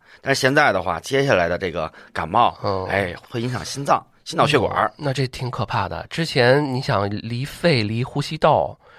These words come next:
Speaker 2: 这
Speaker 1: 对。
Speaker 2: 还是一个内脏的层面，这离心脏近，这可是有点可怕了。
Speaker 1: 对，离心脏很近的。
Speaker 2: 嗯。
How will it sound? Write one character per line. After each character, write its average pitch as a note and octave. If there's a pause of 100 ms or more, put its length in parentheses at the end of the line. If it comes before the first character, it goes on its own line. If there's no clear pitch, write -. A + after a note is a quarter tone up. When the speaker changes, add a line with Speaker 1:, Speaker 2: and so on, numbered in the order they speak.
(360)
Speaker 2:
这 D#3+
Speaker 1:
对。 F2+ (100)
Speaker 2:
还 B2+
是 C#3+
一 C3+
个 D3+
内 D#3+
脏 E3
的 F2
层 G2+
面， G2+
这 D3+
离 A#2+
心 E3+
脏 F3
近， G#2
这 G2+ (120)
可 -
是 G#2
有 F#2+
点 F#2+
可 -
怕 F2
了。 - (220)
Speaker 1:
对， B2+ (100)
离 B2
心 D#3
脏 C#3
很 F#2+
近 F#2+
的。 C#2+ (120)
Speaker 2:
嗯。 G2+